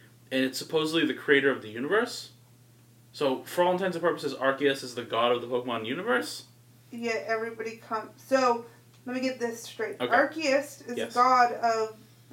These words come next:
Speaker 2: Pokemon.
Speaker 1: Of the Pokemon world.
Speaker 2: Of Pokemon world.
Speaker 1: Mm-hmm.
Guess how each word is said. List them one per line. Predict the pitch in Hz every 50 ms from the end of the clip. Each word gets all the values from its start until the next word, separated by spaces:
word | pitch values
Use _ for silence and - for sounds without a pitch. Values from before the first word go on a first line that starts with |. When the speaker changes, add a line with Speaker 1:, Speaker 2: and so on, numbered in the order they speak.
| - -
Speaker 2:
Pokemon. | 269 262 254 233 220 208 196 202 214 233 - - - _ - -
Speaker 1:
Of | 127 127 117
the | 131
Pokemon | 139 131 120 110 104
world. | 107 117 107 - - - -
Speaker 2:
Of | - 233 226
Pokemon | 240 233 240 247 262 262 262 254
world. | 247 233 214 196 196 - -
Speaker 1:
Mm-hmm. | 123 127 131